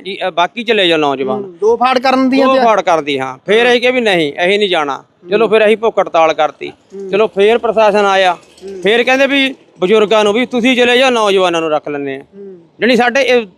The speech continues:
Speaker 1: ਦੋ ਫਾੜ ਕਰਦੇ, ਜੇਲ੍ਹ ਵਿੱਚ ਵੀ ਸਾਡੇ ਤੇ ਮਤਲਬ ਸਿਆਸਤ ਖੇਡਦੇ ਤੇ ਵੀ
Speaker 2: ਹੂੰ।
Speaker 1: ਕਿਵੇਂ ਨਾ ਕਿਵੇਂ ਇਹਨਾਂ ਨੂੰ ਪਾੜ ਦਈਏ।
Speaker 2: ਹੂੰ।
Speaker 1: ਦੇਖੋ ਬਾਈ, ਹੁਣ ਤਾਂ ਸਾਡੀ ਕਿਸਾਨਾਂ ਅੱਗੇ ਇਹੀ ਹੱਥ ਜੋੜ ਕੇ ਬੇਨਤੀ ਆ ਵੀ ਇਕੱਠੇ ਹੋ ਜਾਓ ਭਰਾਵੋ,
Speaker 2: ਹੂੰ।
Speaker 1: ਇਕੱਠੇ ਤੋਂ ਬਿਨਾਂ ਕੋਈ ਹੱਲ ਨਹੀਂ ਹੋਣਾ,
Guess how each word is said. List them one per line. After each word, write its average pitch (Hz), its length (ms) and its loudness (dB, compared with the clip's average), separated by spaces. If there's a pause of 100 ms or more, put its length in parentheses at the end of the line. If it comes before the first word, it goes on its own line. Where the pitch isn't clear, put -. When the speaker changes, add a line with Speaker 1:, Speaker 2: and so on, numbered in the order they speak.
Speaker 1:
ਦੋ 220 240 0
ਫਾੜ 254 220 2
ਕਰਦੇ, 226 300 -2
ਜੇਲ੍ਹ 254 240 0
ਵਿੱਚ 269 180 -6
ਵੀ 226 120 -4
ਸਾਡੇ 196 260 -2
ਤੇ 185 180 -4 (240)
ਮਤਲਬ 202 260 0
ਸਿਆਸਤ 180 380 0
ਖੇਡਦੇ 151 360 -2
ਤੇ 135 140 -12 (180)
ਵੀ 175 180 -6
Speaker 2:
ਹੂੰ। - 20 -8
Speaker 1:
ਕਿਵੇਂ 196 200 0
ਨਾ 202 100 0
ਕਿਵੇਂ 175 180 0
ਇਹਨਾਂ 180 140 0
ਨੂੰ 208 100 -6
ਪਾੜ 143 280 0
ਦਈਏ। 135 200 -6 (180)
Speaker 2:
ਹੂੰ। 160 100 -18
Speaker 1:
ਦੇਖੋ 240 220 0
ਬਾਈ, 269 160 2
ਹੁਣ 240 140 2
ਤਾਂ 254 140 2
ਸਾਡੀ 226 220 0
ਕਿਸਾਨਾਂ 202 380 0
ਅੱਗੇ 208 160 0
ਇਹੀ 202 180 4
ਹੱਥ 190 220 0
ਜੋੜ 220 240 2
ਕੇ 208 140 0
ਬੇਨਤੀ 156 420 -2
ਆ 175 140 0 (320)
ਵੀ 220 60 0
ਇਕੱਠੇ 220 380 0
ਹੋ 180 160 4
ਜਾਓ 170 100 0
ਭਰਾਵੋ, 180 420 0 (200)
Speaker 2:
ਹੂੰ। 175 220 -18 (160)
Speaker 1:
ਇਕੱਠੇ 214 280 -2
ਤੋਂ 220 100 2
ਬਿਨਾਂ 214 220 0
ਕੋਈ 220 220 2
ਹੱਲ 180 240 2
ਨਹੀਂ 185 140 0
ਹੋਣਾ, 175 320 -2